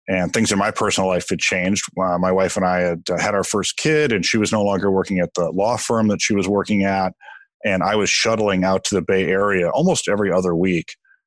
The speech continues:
And after a few months of that, it was like, you know, maybe, maybe we should move, and, you know, I could be part of the kids' lives while they grow up too. And so that made a lot of sense. And so, uh, we kinda picked up and moved out here, gosh, probably a decade ago now.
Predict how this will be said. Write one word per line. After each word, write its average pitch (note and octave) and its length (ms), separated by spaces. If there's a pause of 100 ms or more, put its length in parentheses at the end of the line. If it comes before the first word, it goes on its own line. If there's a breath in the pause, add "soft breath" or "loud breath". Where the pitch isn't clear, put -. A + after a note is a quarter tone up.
(180)
And - 100
after G2+ 500
a F2 280
few C#3+ 240
months G#2+ 300
of F#2+ 100
that, F2 220
it C#2 80
was F#2 160
like, G#2 180
you F3 60
know, F2 180
maybe, D3+ 500
maybe B2 200
we A#2+ 160
should F#2+ 240
move, A2+ 420
and, E2+ 220 (560)
you G#2+ 80
know, F#2 120
I G#2+ 120
could G#2+ 120
be G2+ 100
part G#2 200
of F#2+ 60
the F#2+ 60
kids' F#2+ 280
lives F#2+ 300
while G2 120
they F#2 120
grow F#2 240
up F#2 160
too. A2+ 320
And B2+ 120
so G2+ 140
that G#2 220
made G#2+ 120
a G2+ 60
lot G2+ 140
of G2 80
sense. C3 320
And G2+ 100
so, F#2+ 380
uh, F#2 120
we F#2+ 120
kinda - 240
picked A2 240
up G#2+ 160
and G2 100
moved F#2+ 240
out G2 240
here, G2 540 (800 soft breath)
gosh, A#2 240
probably C#3 260
a F2+ 60
decade G#2+ 420
ago F2 340
now. E2 420